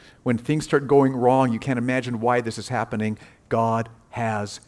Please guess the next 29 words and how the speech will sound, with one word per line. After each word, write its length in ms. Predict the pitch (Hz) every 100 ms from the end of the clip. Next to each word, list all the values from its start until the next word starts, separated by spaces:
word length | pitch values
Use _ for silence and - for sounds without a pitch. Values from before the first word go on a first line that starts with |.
| _
a 100 | 113
reason 760 | 101 90 107 113 - 117 104 98 - -
for 240 | - 107 - -
everything 680 | 127 90 101 - 98 95 - -
you 140 | 120
will 240 | 110 98 82
see 540 | - - 110 85 85 - -
one 200 | 85 95
day. 320 | 110 110 92 - -
Trust 380 | - 117 - -
him. 200 | - - - _ _ _ _ _ _ - _ _ _
Now, 240 | 113 92 95
where 100 | 117
was 140 | 110
I 80 | 107
going? 300 | 101 104 87
I 80 | 101
got 340 | 113 - 123 - _
distracted 500 | - - 113 107 87
there. 120 | 90 120
Okay. 340 | 151 107 80 - - - -
Um, 420 | 143 127 104 98 - _ _ _ _ _ _ _ _ _ _ _ _ _ -
all 80 | 131
right, 220 | 143 98
so 180 | - 185
the 80 | 131
people 300 | 214 226 190
of 100 | 156
Israel 600 | 190 151 120 107 131